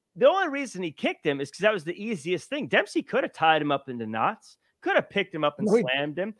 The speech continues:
Speaker 1: could have used a weapon. It's just easier to kick him. So, yeah, he is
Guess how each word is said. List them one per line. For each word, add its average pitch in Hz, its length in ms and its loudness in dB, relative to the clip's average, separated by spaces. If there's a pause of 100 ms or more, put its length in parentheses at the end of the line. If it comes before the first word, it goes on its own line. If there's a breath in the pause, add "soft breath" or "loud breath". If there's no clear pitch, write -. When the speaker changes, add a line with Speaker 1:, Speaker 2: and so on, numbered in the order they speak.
(240)
Speaker 1:
could 415 220 0
have 226 120 0
used 160 300 -4
a 139 80 2
weapon. 135 460 4 (120)
It's - 240 -6
just 349 200 -10
easier 302 500 0
to 156 80 2
kick - 300 -4
him. 117 100 -6
So, - 140 -8
yeah, 311 180 6
he 285 240 2
is 339 180 0